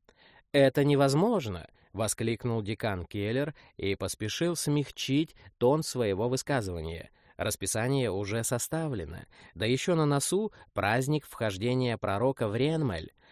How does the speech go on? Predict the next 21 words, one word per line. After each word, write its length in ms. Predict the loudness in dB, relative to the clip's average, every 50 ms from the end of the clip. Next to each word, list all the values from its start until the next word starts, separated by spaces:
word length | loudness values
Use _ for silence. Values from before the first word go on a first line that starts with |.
| -12 -4
а 160 | -2 -2 2
там 280 | 4 4 4 4 4 2
и 200 | 2 2 0 2
до 120 | 2 0
Страстной 480 | -2 0 0 -2 0 0 0 0 0 0
Седмицы 600 | 0 0 -2 0 2 2 2 0 0 -2 -2 -2
недалеко, 560 | 0 0 0 0 0 0 0 0 2 2 2 2
и 160 | 2 0 0
до 160 | 2 0 0
Дня 260 | 0 0 0 0 0
Воссияния. 960 | 0 -2 -4 -4 -6 -6 -4 -2 -2 0 0 0 0 0 0 0 0 0 -2 -4 _ -20 -20 -14
Школяры 560 | -10 -6 0 2 4 4 4 4 4 2 2
будут 280 | 2 0 -2 -2 -4 -4
ставить 440 | -6 -4 -2 -2 0 0 -2 -2 -2
мистерии 880 | -4 -4 -4 -4 -2 -2 0 2 2 0 0 0 0 -2 -2 -2 -4
и 60 | -4 -4
готовиться 600 | -4 -6 -4 -2 -2 -2 -2 -2 -2 -2 -4 -4
к 80 | -4 -6
диспутам 560 | -4 -2 -2 -2 -4 -4 -6 -4 -2 -2 -2
с 100 | -2 0
теологами. 760 | 0 2 2 2 0 -2 -2 -2 -4 -4 -6 -6 -8 -12